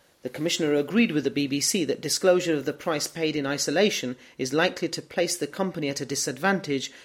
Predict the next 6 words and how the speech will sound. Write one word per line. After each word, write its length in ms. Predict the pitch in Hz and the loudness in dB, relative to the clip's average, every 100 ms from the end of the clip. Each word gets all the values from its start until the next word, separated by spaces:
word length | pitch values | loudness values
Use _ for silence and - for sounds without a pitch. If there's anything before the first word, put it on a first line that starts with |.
| - | -8
when 180 | 151 147 | -4 -2
negotiating 880 | 143 151 160 - 143 147 - 135 131 147 | -2 0 0 0 0 0 -2 -4 -6 -8
other 240 | 135 135 | -6 -8
contracts. 760 | - 135 127 127 - - - - _ _ - | -8 -10 -8 -10 -10 -8 -10 -10 _ _ -14
Potential 520 | - 170 165 151 131 | -4 -2 0 -2 -4
customers 600 | 190 185 165 131 131 | -2 -2 0 0 -2